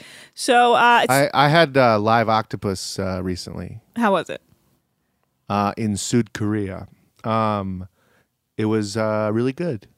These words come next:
Speaker 2: I was really surprised 'cause I thought it would be tough, but it wasn't.
Speaker 1: Mm.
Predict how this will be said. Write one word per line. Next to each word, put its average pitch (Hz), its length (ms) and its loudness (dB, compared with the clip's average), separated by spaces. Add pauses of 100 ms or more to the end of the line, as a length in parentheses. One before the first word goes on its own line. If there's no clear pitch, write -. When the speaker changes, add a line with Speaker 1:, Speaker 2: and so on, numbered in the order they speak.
(120)
Speaker 2:
I 131 80 2
was 120 160 4
really 135 140 4
surprised 139 600 -6
'cause 117 140 -4
I 120 100 0
thought 120 240 0
it 127 80 -4
would 120 140 -2
be 120 100 -4
tough, - 440 -4 (400)
but 113 100 0
it 117 40 0
wasn't. 113 500 -4 (120)
Speaker 1:
Mm. 226 380 -10